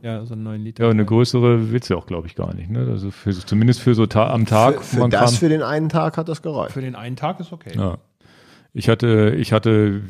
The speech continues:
Speaker 2: wie immer die Frameback S in meinem Dings drin, mit, die ist ja auch viel, viel größer, als man denkt, obwohl sie Small heißt. Es ist ein extrem großes Teil, wo ich immer alles reinquetsche mit Kamera, Equipment und so weiter.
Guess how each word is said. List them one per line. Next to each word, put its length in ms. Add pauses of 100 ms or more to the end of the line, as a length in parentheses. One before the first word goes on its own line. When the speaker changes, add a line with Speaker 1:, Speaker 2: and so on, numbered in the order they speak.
Speaker 2:
wie 140
immer 240
die 100
Frameback 760
S 480
in 180
meinem 480
Dings 240
drin, 220
mit, 280
die 80
ist 100
ja 60
auch 160
viel, 180
viel 160
größer, 320
als 140
man 140
denkt, 180
obwohl 240
sie 140
Small 400
heißt. 400
Es 180
ist 160
ein 220
extrem 420
großes 380
Teil, 240
wo 100
ich 160
immer 220
alles 280
reinquetsche 600
mit 160
Kamera, 500
Equipment 460
und 100
so 140
weiter. 380